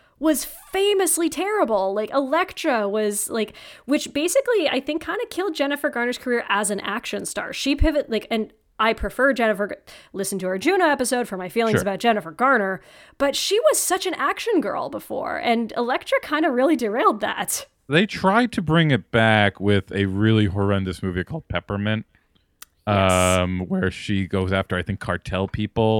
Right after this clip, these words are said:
Speaker 2: or something to that effect. Uh, it, it's horrid. Um,
Speaker 1: I did not see Peppermint 'cause I, by the time I heard about it, I heard it was horrible.
Speaker 2: i-, it's really bad. Uh, the, I, I think you're, I mean, I think you're a hundred percent right that, like, what ha-,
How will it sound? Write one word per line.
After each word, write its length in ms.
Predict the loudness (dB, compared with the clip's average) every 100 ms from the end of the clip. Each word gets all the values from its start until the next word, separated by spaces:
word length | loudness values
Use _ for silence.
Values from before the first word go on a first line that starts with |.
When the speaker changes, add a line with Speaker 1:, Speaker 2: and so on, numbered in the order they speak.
| 0 -2
Speaker 2:
or 100 | -4
something 440 | -4 -6 -6 -6 -6
to 80 | -4
that 160 | -2
effect. 480 | -2 -2 0 0 -2 _ -20 -20 _ _
Uh, 420 | 6 10 10 8 6
it, 140 | 2 4
it's 180 | 2
horrid. 560 | 2 4 6 6 4 0 0
Um, 80 | 6
Speaker 1:
I 480 | 10 10 10 8 6
did 160 | 2
not 160 | 0 0
see 160 | -2 -6
Peppermint 380 | -6 -6 -6 -6
'cause 140 | -6
I, 160 | -4 -4
by 120 | -4
the 100 | -6
time 180 | -6 -4
I 80 | -4
heard 180 | -4
about 200 | -4 -4
it, 80 | -4
I 80 | -6
heard 200 | -6 -6
it 80 | -6
was 160 | -8 -12
horrible. 720 | -16 -12 -8 -8 -8 -12 -8
Speaker 2:
i-, 60 |
it's 360 | -6 2 2 2
really 400 | 0 4 4 4
bad. 480 | 0 0 2 2 -2 0
Uh, 340 | 6 8 8 4
the, 320 | 0 2 2 2
I, 100 | 4
I 100 | 6
think 260 | 6 4 4
you're, 200 | 6 4 2
I 80 | 4
mean, 160 | 6
I 80 | 6
think 160 | 4 4
you're 100 | 4
a 40 |
hundred 220 | 4 2
percent 280 | 0 0 0
right 260 | 4 4 4
that, 180 | 2 0 0
like, 340 | 0 0 -4 _ _ _ _ _ _ _ _
what 320 | 6 10 12
ha-, 160 | 10